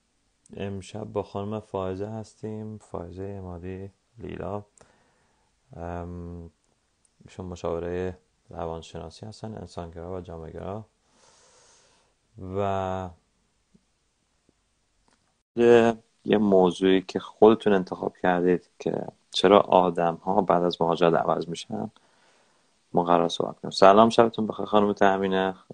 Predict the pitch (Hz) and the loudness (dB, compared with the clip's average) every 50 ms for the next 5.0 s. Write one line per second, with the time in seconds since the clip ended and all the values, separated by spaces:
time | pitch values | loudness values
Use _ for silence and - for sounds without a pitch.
0 | - _ 87 90 90 87 90 90 85 82 - - - 87 90 92 90 85 87 82 | -16 _ -6 -4 -2 -2 -2 -4 -4 -6 -6 -2 0 2 2 4 4 4 2 2
1 | 80 87 92 95 92 92 - - 85 90 87 - - 90 87 87 90 87 - - | 4 2 2 2 2 -2 -6 -6 -6 -6 -6 -4 -2 -2 -2 0 -2 -4 2 6
2 | 95 98 104 104 - 120 120 120 120 120 120 120 113 - - - 104 104 101 101 | 8 8 8 8 8 6 8 8 8 6 6 4 2 2 0 0 0 0 0 -2
3 | 98 98 - - _ _ _ _ _ _ _ _ _ - - _ _ _ _ - | -4 -6 -10 -12 _ _ _ _ _ _ _ _ _ -20 -20 _ _ _ _ -20
4 | - _ _ _ _ _ - - 101 98 95 92 92 87 90 95 95 92 92 | -20 _ _ _ _ _ 2 6 8 8 8 6 4 2 2 2 2 2 -2